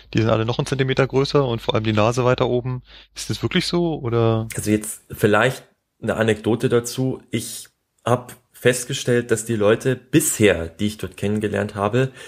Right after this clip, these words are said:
Speaker 2: eigentlich genau das Gegenteil sind. Also die sind alle total nett und lieb und, äh, sehr, sehr freundlich, sehr hilfsbereit. Irgendwo nicht so der Vergleich. Also ich weiß nicht, warum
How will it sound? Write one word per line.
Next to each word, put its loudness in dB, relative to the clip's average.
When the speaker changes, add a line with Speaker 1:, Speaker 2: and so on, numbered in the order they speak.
Speaker 2:
eigentlich 0
genau 4
das 2
Gegenteil 0
sind. -10
Also -2
die -8
sind -6
alle 4
total 0
nett 0
und -4
lieb -2
und, -8
äh, -14
sehr, 6
sehr 6
freundlich, 0
sehr 4
hilfsbereit. 0
Irgendwo 4
nicht 0
so 4
der 6
Vergleich. 0
Also 0
ich -8
weiß 2
nicht, -6
warum 0